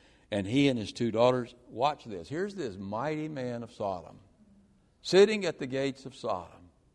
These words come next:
one of the most prosperous men on earth at that time. And now, where is he living? He's living in a cave. Remember I talked about the cost of worldliness a few weeks ago?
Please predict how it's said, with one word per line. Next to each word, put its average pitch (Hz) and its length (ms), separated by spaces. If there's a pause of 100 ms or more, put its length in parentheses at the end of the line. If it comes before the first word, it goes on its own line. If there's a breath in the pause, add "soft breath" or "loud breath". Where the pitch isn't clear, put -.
(120)
one 143 160
of 190 40
the 180 40
most 165 260
prosperous 160 540
men 139 240
on 131 180
earth 107 340
at 98 120
that 95 200
time. 87 440 (840)
And 92 200
now, 143 520
where 113 200
is 120 80
he 120 160
living? 113 420 (380)
He's 82 220
living 110 560 (140)
in 87 320 (400)
a 82 160
cave. 76 500 (1400)
Remember 151 240
I 147 100
talked 143 380
about 123 200
the 113 80
cost 127 400
of 110 100
worldliness 117 800 (760)
a - 20
few 123 140
weeks 127 260
ago? 120 440